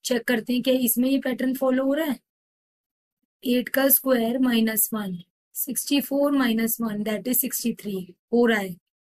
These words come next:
नेक्स्ट में थ्री का स्क्वायर माइनस वन, that is nine minus one equals to eight। इसके अंदर ये पैटर्न फॉलो हो रहा है, तो बी ऑप्शन हो गया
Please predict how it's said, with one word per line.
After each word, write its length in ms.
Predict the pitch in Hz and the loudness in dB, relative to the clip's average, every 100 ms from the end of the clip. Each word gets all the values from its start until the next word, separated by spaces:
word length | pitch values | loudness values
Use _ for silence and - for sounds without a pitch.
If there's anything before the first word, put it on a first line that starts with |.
| 269 | -6
नेक्स्ट 460 | 226 226 226 - | -2 0 0 0
में 220 | 247 269 277 _ _ - | 2 2 -2 _ _ -8
थ्री 160 | 254 247 | -2 0
का 160 | 262 | 0
स्क्वायर 400 | 262 - 277 269 | 0 0 0 2
माइनस 440 | 269 233 214 214 - | 2 2 0 -2 -4
वन, 200 | 220 208 - _ _ - | -6 -8 -12 _ _ -8
that 260 | 220 220 | -6 -2
is 100 | 254 240 | 0 2
nine 360 | 247 247 262 | 2 2 2
minus 420 | 254 220 214 214 - | 0 0 -2 -2 -2
one 180 | 233 233 | 0 0
equals 340 | - 226 214 | 0 -4 -4
to 160 | - 269 - - - | -8 -12 -14 -20 -4
eight। 300 | 226 220 190 - _ - | 0 2 0 -8 _ -4
इसके 240 | 240 - | -2 0
अंदर 180 | 262 254 | 2 4
ये 100 | 269 | 2
पैटर्न 360 | 269 247 233 254 | 2 0 0 -2
फॉलो 340 | 247 240 226 | 0 2 4
हो 80 | 220 | 4
रहा 100 | 208 | 0
है, 60 | 214 | -2
तो 140 | 254 | -2
बी 200 | 202 247 | 0 2
ऑप्शन 380 | 262 226 - 240 | 2 0 -2 0
हो 100 | 233 | 0
गया 260 | 196 233 | 0 0